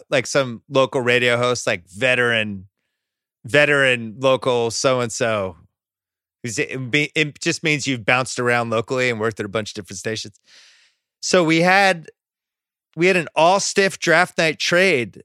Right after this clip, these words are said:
of Joel Przybilla for Jason Collier, future number one. That happened. We had a green room watch with somebody who didn't even end up being good, Jake Tescalitis,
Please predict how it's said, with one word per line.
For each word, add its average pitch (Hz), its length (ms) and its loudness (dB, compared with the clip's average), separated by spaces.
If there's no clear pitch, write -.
of 135 420 0
Joel 160 380 2
Przybilla 175 640 0
for 139 140 -4
Jason 151 420 -2
Collier, 156 640 0
future 143 340 -4
number 123 240 -2
one. 113 440 -2
That 143 180 2
happened. 117 500 -4
We 151 200 0
had 156 500 4
a 147 160 2
green 170 400 -2
room 170 240 0
watch 143 420 0
with 160 160 -2
somebody 180 500 0
who 151 200 -4
didn't 175 240 -2
even 165 240 -2
end 165 160 2
up 151 140 -2
being 147 240 0
good, 147 260 2
Jake 160 260 0
Tescalitis, 143 1000 -4